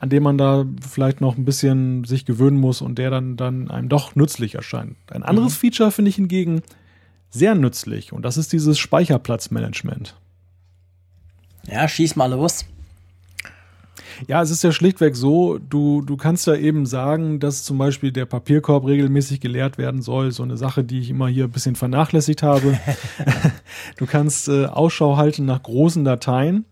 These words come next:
Speaker 1: die ja bevorzugt deine Festplatte vollmüllen. Dafür gab es Tools vorher, jetzt ist es
Speaker 2: Mhm.
Speaker 1: ins System integriert.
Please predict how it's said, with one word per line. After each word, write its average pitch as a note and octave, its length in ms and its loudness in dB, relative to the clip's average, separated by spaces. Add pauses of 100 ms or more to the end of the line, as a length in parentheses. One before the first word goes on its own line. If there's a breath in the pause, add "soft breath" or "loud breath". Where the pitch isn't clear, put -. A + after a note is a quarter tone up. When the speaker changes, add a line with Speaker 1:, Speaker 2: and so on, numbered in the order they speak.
(120)
Speaker 1:
die C3 380 0
ja C3 120 -4
bevorzugt C3+ 580 -2
deine B2+ 160 -6
Festplatte D#3 500 -2
vollmüllen. D#3 720 2
Dafür C3+ 300 -4
gab C3 200 -2
es C3 140 -4
Tools G3 420 0
vorher, F3+ 500 2 (200 loud breath)
jetzt C3+ 220 -2
ist A#2 140 2
es C#3+ 40 0
Speaker 2:
Mhm. D#3 80 -2
Speaker 1:
ins C#3 140 0
System C#3 360 0
integriert. C#3+ 600 -4